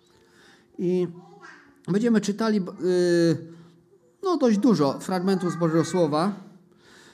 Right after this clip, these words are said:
I ja przynajmniej widzę, że, bym powiedział,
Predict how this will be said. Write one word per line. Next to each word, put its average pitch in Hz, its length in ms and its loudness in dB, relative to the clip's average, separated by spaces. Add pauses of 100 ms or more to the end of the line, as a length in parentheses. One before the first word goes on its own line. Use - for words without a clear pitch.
(140)
I 185 340 0 (880)
ja 214 220 4
przynajmniej 147 840 0
widzę, 226 500 0 (220)
że, 190 500 -2 (1900)
bym 196 180 0
powiedział, 196 380 -2